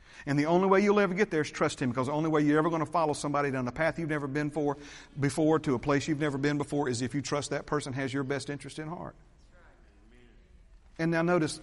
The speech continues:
Father God, reckon, the Bible says he knows your frame, that your, but du-, that your frame is but dust, your flesh, 'cause the weakness of our flesh, right? That it's as dust. And so what does he say?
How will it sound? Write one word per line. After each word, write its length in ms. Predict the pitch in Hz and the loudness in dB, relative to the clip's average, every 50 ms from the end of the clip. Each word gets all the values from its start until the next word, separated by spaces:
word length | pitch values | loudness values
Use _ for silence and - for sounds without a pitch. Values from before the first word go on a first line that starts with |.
| - - | -14 -8
Father 280 | - 175 165 156 156 | -4 -2 0 0 0
God, 220 | 147 160 156 143 139 | 0 0 0 2 2
reckon, 340 | 147 156 156 - - - | 0 0 -2 -2 -6 -8
the 60 | 131 139 | -6 -4
Bible 220 | 156 160 156 147 | -2 -2 -2 -2
says 120 | - 143 | -4 -6
he 100 | - 156 | -4 -2
knows 360 | 139 143 151 156 170 175 151 143 | -2 0 2 4 4 4 4 2
your 80 | 160 | -2
frame, 380 | 151 - 143 143 131 127 123 123 - - - - | -2 -2 -2 0 0 0 -2 -2 -6 -12 -10 -4
that 180 | - 131 127 - | -4 -2 0 2
your, 260 | 147 139 139 143 - - | 0 2 2 0 -2 -4
but 240 | 127 127 135 - 127 | -2 -2 -2 -2 0
du-, 180 | 135 127 117 - | 0 0 0 -2
that 200 | 127 127 123 110 | -2 -4 -4 -2
your 120 | 117 135 123 | -2 -4 -4
frame 280 | - - 151 147 143 | -2 0 0 0 0
is 100 | 139 123 | 0 -2
but 140 | 104 143 131 | -2 -2 -2
dust, 220 | 131 131 113 - - | -2 -2 -2 -2 -2
your 80 | 131 | -2
flesh, 400 | - 170 160 143 131 113 101 - | 0 2 2 2 2 0 -2 -8
'cause 100 | - 131 | -10 -8
the 80 | - 131 | -6 -4
weakness 300 | 131 143 135 120 127 123 | -4 -4 -4 -4 -8 -8
of 60 | 120 | -8
our 60 | 123 | -8
flesh, 320 | - - 185 160 113 - - | -6 -4 -4 -4 -4 -4 -8
right? 180 | 127 117 - - - - - - - | -8 -8 -10 -12 -16 -18 -12 -4 0
That 100 | 147 139 | 0 0
it's 140 | 156 - - | 0 -2 -4
as 300 | - - 165 135 113 113 | -4 -4 -4 -4 -2 0
dust. 340 | 120 170 160 139 117 - - - - - | 2 2 2 2 2 -2 -8 -8 -2 0
And 100 | 165 156 | 2 4
so 120 | - 165 | 6 8
what 140 | 165 214 262 | 8 8 6
does 100 | 233 170 | 6 2
he 80 | 202 | 2
say? 300 | 175 - - 220 180 147 | 2 4 4 4 2 2